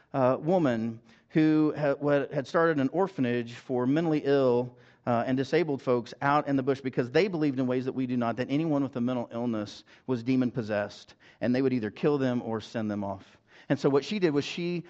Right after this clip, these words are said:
made their first sort of orphanage, if you will, for adults with mental disabilities, uh, with no, uh, no gates. They were able to come or leave as they wished. But if they left, they were really in the middle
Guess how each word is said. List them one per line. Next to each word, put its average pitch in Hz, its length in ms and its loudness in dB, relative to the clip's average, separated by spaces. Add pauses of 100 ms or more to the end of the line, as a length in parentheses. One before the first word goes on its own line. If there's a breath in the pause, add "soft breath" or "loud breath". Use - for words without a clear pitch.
(140 loud breath)
made 147 720 2
their 135 200 4
first 156 540 -2
sort 139 160 0
of 123 280 -2
orphanage, 127 460 0
if 120 140 -6
you 123 80 -4
will, 120 160 2
for 123 220 -6
adults 127 440 -4
with 123 140 -6
mental 131 200 0
disabilities, 120 720 -4 (280 loud breath)
uh, 120 160 0
with 131 220 0
no, 175 540 2 (220 loud breath)
uh, 127 200 -8
no 160 180 4
gates. 143 360 0
They 135 120 0
were 131 200 2
able 131 180 -2
to 120 80 -6
come 160 540 0
or 135 140 -2
leave 131 380 0
as 139 200 -2
they 156 160 -2
wished. - 600 -8 (400 soft breath)
But 139 140 6
if 139 120 -4
they 160 140 4
left, 185 360 2
they - 100 4
were 139 120 2
really 147 320 0
in 123 100 0
the 123 60 2
middle 123 540 2